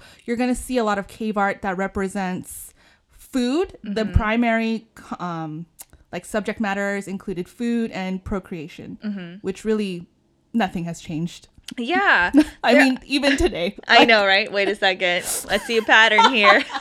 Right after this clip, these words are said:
Speaker 2: <laughs>
Speaker 1: we, we haven't changed much since the Stone Age.
Speaker 2: Just a little more sophistication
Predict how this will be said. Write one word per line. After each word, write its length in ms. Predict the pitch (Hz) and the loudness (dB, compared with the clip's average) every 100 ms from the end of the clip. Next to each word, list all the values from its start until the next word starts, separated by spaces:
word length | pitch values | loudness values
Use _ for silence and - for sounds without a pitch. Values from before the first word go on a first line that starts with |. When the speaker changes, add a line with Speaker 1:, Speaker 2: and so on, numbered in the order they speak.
| - | -10
Speaker 2:
<laughs> 280 | - 587 - | -2 0 0
Speaker 1:
we, 240 | 285 339 | 2 0
we 140 | 311 339 | 4 6
haven't 280 | 349 349 277 | 6 4 4
changed 480 | 277 262 247 247 | 2 4 2 0
much 300 | 214 196 180 - | 2 2 0 -6
since 580 | - 185 185 - - - | -4 -4 -6 -10 -18 -8
the 80 | 208 | -4
Stone 300 | - 220 185 | 0 2 2
Age. 460 | 180 180 - - | -2 -4 -8 -12
Speaker 2:
Just 220 | - 262 311 | -12 -12 -4
a 60 | |
little 220 | 339 381 | -2 -2
more 200 | 339 302 | 0 -2
sophistication 960 | 302 247 240 226 214 208 180 - 151 202 | -4 -6 -6 -6 -6 -6 -4 -6 -10 -12